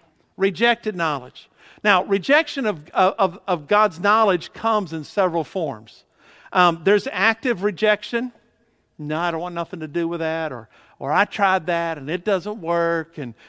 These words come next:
and, and that's active rejection. Um, but there's also what I would call pre-knowledge rejection. Here's what that is.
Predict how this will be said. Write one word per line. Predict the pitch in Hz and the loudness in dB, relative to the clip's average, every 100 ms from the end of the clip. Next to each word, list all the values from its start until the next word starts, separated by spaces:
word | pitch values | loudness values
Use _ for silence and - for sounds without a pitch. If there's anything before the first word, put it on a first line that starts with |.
| _ | _
and, | 151 151 | -10 -10
and | - 165 | -8 -6
that's | 175 196 | -2 0
active | 220 208 208 190 | 2 0 0 -2
rejection. | 156 156 160 156 - 175 185 - - _ | -2 -4 -2 -2 -4 -10 -10 -16 -20 _
Um, | 185 185 175 - 190 | 0 2 0 -6 -2
but | 214 214 | 0 2
there's | 220 190 | 2 4
also | 233 269 - 220 180 - - | 2 2 2 2 2 -4 -2
what | 190 | 4
I | 202 | 4
would | 214 214 - | 4 2 0
call | 226 202 | 4 4
pre-knowledge | - - 294 302 262 202 160 147 143 135 - | 2 -4 -2 0 2 2 2 0 -4 -6 -16
rejection. | 151 160 175 160 139 - 107 _ _ _ _ _ _ _ _ _ _ _ _ _ _ _ _ _ _ _ _ _ _ _ _ _ _ _ _ _ _ _ _ _ _ _ _ _ | -8 -8 -2 -2 -2 -12 -18 _ _ _ _ _ _ _ _ _ _ _ _ _ _ _ _ _ _ _ _ _ _ _ _ _ _ _ _ _ _ _ _ _ _ _ _ _
Here's | - 160 | -10 -8
what | 135 | -8
that | 160 156 123 | -8 -8 -8
is. | 123 _ | -14 _